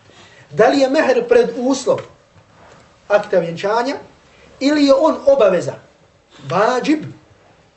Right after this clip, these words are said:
samo vađib. Kakav je propis mehra? Znači, ajde da postavim ova tri pitanja.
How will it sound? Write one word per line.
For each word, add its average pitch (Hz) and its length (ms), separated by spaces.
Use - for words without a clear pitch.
samo 202 220
vađib. 139 300
Kakav 247 240
je 196 100
propis 190 280
mehra? 151 220
Znači, 156 340
ajde 208 200
da - 60
postavim 214 320
ova 190 220
tri 156 200
pitanja. 143 200